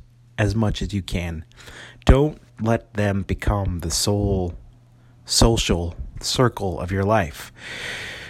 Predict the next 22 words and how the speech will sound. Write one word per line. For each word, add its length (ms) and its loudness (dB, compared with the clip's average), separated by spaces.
<sighs> 360 4
because, 500 2
uh, 240 2
you're 100 0
gonna 120 2
miss 240 2
out 180 6
on 140 2
probably 340 2
some 180 -2
good 200 0
people, 380 -2
some 240 -2
really 180 2
funny 340 0
people, 400 2
some 180 -6
smart 420 -2
people, 360 6
some 180 -6
cool 280 0
people, 480 4